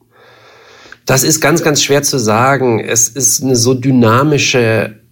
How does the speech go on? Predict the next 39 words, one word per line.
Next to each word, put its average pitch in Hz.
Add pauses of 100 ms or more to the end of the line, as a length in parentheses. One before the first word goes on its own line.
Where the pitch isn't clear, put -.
(220)
Entwicklung, 131
die 113
wir 117
da 107
gerade 104
sehen. 104
Einer 107
der 104
Hauptorganisatoren, 110
Michael 107
Ballweg 107
aus 101
Stuttgart, 117
hat 107
sich 113
jetzt 107
erstmal 107
zurückgezogen 127
für 120
einige 113
Monate 110
aus 104
der 113
Querdenken-Bewegung. 110 (580)
Insofern 127
kann 131
man 139
gar 123
nicht 120
sagen. 101
Also 95
ich -
glaube 160
ehrlich 156
gesagt 139
nicht, 175
dass 147
die 127
Corona-Leugner 143